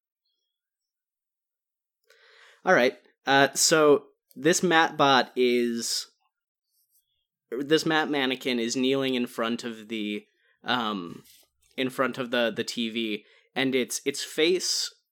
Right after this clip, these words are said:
begins to shift. Um, you remember from when you first came into the, the theater that the, the head on top of the first mannequin you encountered was very human. Um,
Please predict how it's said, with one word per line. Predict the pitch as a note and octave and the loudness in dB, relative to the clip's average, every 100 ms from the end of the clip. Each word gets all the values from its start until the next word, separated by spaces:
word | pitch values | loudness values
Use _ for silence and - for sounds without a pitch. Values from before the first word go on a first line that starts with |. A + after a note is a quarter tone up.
| - | -14
begins | C#3+ D3 C3+ C3 B2 | -8 -4 0 0 -2
to | - | -6
shift. | A2+ - - - - - - _ _ _ _ _ | -8 -6 -8 -10 -20 -20 -20 _ _ _ _ _
Um, | - B2 A#2 G2+ F#2+ F2+ - - | -6 -4 -4 -8 -10 -14 -14 -2
you | D#3 | 0
remember | E3 D#3 E3 | 2 0 0
from | D#3 D3 | 0 -2
when | C3 | 0
you | C3 | -2
first | B2+ C3+ B2+ - - - _ _ _ - | -2 -2 -2 -4 -6 -12 _ _ _ -6
came | - C3+ A#2+ | 0 0 0
into | B2 B2 C#3 | 0 -2 -4
the, | B2 B2 A2 | -4 -2 -4
the | G#2+ | -6
theater | A2+ B2 A#2+ A2+ A2+ | -6 -4 -2 -2 -2
that | A2+ G#2+ - | -6 -10 -8
the, | A#2 A#2 | -8 -6
the | B2+ A#2+ | -6 -8
head | - C#3+ D3 | -2 -2 -2
on | D3 C3+ B2 | -4 -6 -6
top | B2+ B2 A#2 | -4 -4 -4
of | B2 | -6
the | B2 | -8
first | - B2+ - | -4 -6 -6
mannequin | A#2 A#2 A#2+ B2 | -8 -6 -6 -6
you | A#2 | -6
encountered | A2 A2+ A#2+ B2+ C3+ B2+ | -8 -10 -10 -6 -6 -6
was | A#2 A2+ G#2+ - - _ _ | -6 -6 -8 -14 -18 _ _
very | C3 C#3+ D3+ C3+ | 0 2 4 2
human. | - B2+ D#2+ - - _ _ _ _ _ _ - | -2 -8 -8 -16 -20 _ _ _ _ _ _ -4
Um, | B2+ A2 G2 F2+ - | -4 -4 -8 -14 -20